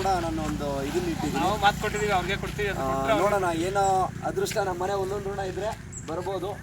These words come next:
Speaker 1: ಒಂದು ವರ್ಷದ ಕರು ನೀವೇ ನೋಡ್ತಾ ಇರ್ಬೋದು ಎಷ್ಟು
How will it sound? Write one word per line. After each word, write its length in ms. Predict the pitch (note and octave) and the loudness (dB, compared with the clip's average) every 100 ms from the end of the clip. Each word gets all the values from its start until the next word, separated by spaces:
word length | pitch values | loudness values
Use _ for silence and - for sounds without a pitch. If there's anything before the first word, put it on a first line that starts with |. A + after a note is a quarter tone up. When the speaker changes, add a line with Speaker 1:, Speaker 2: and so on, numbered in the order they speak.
| D#3 | -8
Speaker 1:
ಒಂದು 120 | F3 F3 | -6 -4
ವರ್ಷದ 260 | F3 A#3 A3 F#3+ | -4 -4 -4 -2
ಕರು 200 | F3 G3+ - - - - - C#3 | -2 -4 -6 -14 -14 -14 -14 -8
ನೀವೇ 180 | F3 G3+ F#3+ | -4 -4 -4
ನೋಡ್ತಾ 200 | F#3 F#3+ | -4 -6
ಇರ್ಬೋದು 300 | F3+ F3 E3+ F#3+ - - - - - - - - - D3 | -4 -2 -2 -4 -10 -16 -16 -16 -18 -18 -18 -18 -14 -8
ಎಷ್ಟು 140 | E3+ | -8